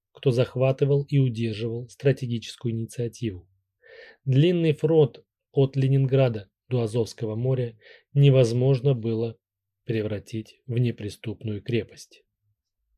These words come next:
Особенно сложной была задача построения протяжного фронта обороны для Красной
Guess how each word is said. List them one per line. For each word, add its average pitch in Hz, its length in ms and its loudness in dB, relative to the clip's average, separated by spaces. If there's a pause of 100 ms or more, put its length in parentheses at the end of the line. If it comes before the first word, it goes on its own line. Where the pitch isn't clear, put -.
(400)
Особенно 160 580 0
сложной 151 600 6
была 131 260 4
задача 113 460 0
построения 123 680 0
протяжного 117 880 -2
фронта 98 480 -8
обороны 104 480 -6
для 95 160 -10
Красной 101 480 -12